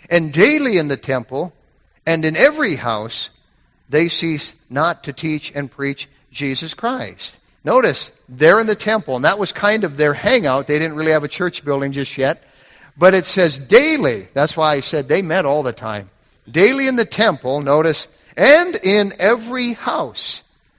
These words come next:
they cease not to teach and to preach Jesus Christ." Now, there's a time for teaching.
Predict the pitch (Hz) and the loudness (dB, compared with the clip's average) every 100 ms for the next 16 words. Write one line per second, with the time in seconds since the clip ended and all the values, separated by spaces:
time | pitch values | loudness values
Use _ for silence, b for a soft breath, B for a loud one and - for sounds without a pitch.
0 | _ _ _ - 160 170 - 185 170 156 | _ _ _ 2 2 2 -2 -4 -4 -2
1 | 165 180 - 135 156 156 - - 143 139 | -2 -2 -8 -10 -4 -6 -6 -12 -8 -8
2 | 127 147 139 139 - 135 135 123 147 - | -8 -6 -6 -6 -16 -8 -6 -6 -10 -8
3 | 214 143 95 - - _ b b 175 202 | -6 -6 -10 -18 -20 _ b b 2 2
4 | 220 165 180 202 196 - - 240 208 - | 2 -4 -2 -2 -4 -12 -8 -6 -6 -12
5 | 85 | -14